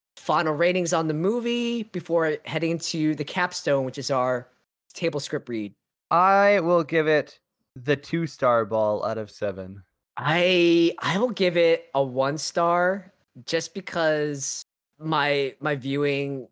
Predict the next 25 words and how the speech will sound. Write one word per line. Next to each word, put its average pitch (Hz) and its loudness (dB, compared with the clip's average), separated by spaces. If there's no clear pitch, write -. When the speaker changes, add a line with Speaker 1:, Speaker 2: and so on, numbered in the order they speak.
Speaker 1:
experience 135 -4
this 131 -8
time 127 -4
around 123 -2
was 120 -2
so 127 2
without 143 -4
mirth 120 -8
and 127 -10
joy, 123 -2
and 127 -2
Speaker 2:
Yeah. 101 -4
Speaker 1:
and 143 0
it 170 2
was 170 0
really 175 2
hard, 147 2
it 180 0
was 165 0
really 160 0
hard 139 -2
to 131 -8
get 120 -6
through. 107 -6
You, 135 -4